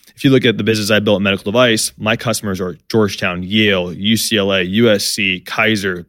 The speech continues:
big, big hospital accounts backed by government agencies, right? Sustainable customers. And your company is only as good as your customers.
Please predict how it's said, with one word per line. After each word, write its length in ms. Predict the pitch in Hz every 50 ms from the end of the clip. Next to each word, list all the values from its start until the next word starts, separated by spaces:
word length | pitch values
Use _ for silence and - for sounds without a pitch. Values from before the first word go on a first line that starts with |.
| _
big, 380 | _ 135 135 135 135 117 104 -
big 180 | 123 113 110 101
hospital 380 | - 110 104 104 - - 107
accounts 340 | 95 - - 101 104 120 120
backed 320 | - - 104 101 101 -
by 140 | - 98 92
government 400 | 90 - 101 98 95 98 95 90
agencies, 580 | 95 92 92 92 90 - - - - - - -
right? 300 | 95 95 104 120 - - _ _ _ _ _
Sustainable 720 | - - 113 - - - - 131 120 123 123 117 113 104
customers. 680 | 101 - - 110 104 - - 120 120 123 135 170 190 - - _ - - _ -
And 140 | 110 120
your 100 | - 117
company 260 | - - 156 147 160 147
is 80 | 113
only 240 | 85 110 113 113 107
as 140 | 101 92 -
good 140 | - 107 98
as 100 | 92 -
your 80 | -
customers. 600 | - - 90 90 - - - 82 - - - -